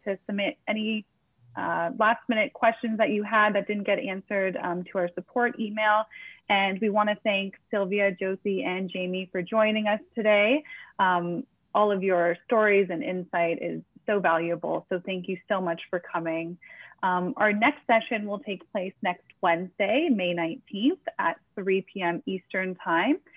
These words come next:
And the topic will be approaches to death and dying, grief and healing in First Nations communities. So please be sure to register,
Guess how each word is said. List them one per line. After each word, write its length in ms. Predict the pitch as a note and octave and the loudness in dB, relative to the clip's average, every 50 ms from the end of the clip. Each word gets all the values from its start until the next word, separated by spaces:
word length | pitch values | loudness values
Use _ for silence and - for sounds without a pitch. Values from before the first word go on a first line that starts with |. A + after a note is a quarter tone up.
| - - - - _ | -20 -20 -20 -8 _
And 140 | - G#3+ G#3 | -2 0 0
the 60 | G#3+ | 0
topic 380 | G#3 - - A3 G3+ G3+ A#3+ A3 - | -2 0 0 0 0 0 -2 -4 -4
will 140 | G#3+ G#3 G3+ | -4 -4 -2
be 300 | F#3 G3+ G3 G3+ G3+ - | -2 -2 0 0 0 0
approaches 540 | G#3+ G3+ - - A3 G3 F#3+ - G#3+ G3+ - _ _ | 0 -2 -2 -2 -2 -2 0 -2 -4 -6 -6 _ _
to 80 | G#3+ | -6
death 240 | F#3 - F#3+ F#3 F#3 - | -2 0 0 0 0 -2
and 220 | - F#3+ F#3+ F#3+ | -6 -6 -4 -4
dying, 500 | - B3+ B3+ B3 B3 B3 B3 B3 A#3+ A#3+ - - - - _ _ | -2 0 0 0 0 0 0 -2 -2 -4 -6 -12 -20 -20 _ _
grief 280 | - - B3 C4 C4 B3+ - - | -4 0 2 2 2 2 0 -2
and 120 | A3+ A3+ G3+ - | -2 -2 -2 -2
healing 320 | G#3+ G3 G3 G3+ G3+ G3 | -2 -2 -2 -2 -2 -4
in 200 | - G3 F#3+ F3+ - - | -4 -6 -6 -6 -4 -2
First 200 | G3 F#3 F#3+ F3+ - | -2 -2 -2 -4 -6
Nations 500 | G3+ F3+ F3+ F3 - F#3+ F3+ F3+ F3+ F3 - _ _ - - | -8 -8 -8 -8 -8 -8 -6 -6 -6 -8 -10 _ _ -20 -14
communities. 640 | - G3+ F#3+ F3+ F3+ E3+ E3+ D#3+ E3 D#3+ D#3+ D#3+ E3+ - _ _ | -10 -8 -6 -6 -4 -4 -4 -4 -4 -4 -4 -6 -8 -10 _ _
So 160 | F#3 F3 F3 | -2 -2 -2
please 320 | F3 - - A#3 A3 A3 G#3 - | -2 -4 -4 -2 -2 -2 -2 -4
be 160 | A3+ A3 G#3 - | -4 -4 -4 -2
sure 200 | - G3 F#3+ F#3+ | 0 0 0 0
to 140 | - G3+ F#3 | -2 -4 0
register, 760 | E3+ F3+ F3 F3 - G3 - _ _ - A3+ A#3 C4 D4+ F4 | 2 2 2 0 -2 -6 -8 _ _ -2 0 2 2 2 0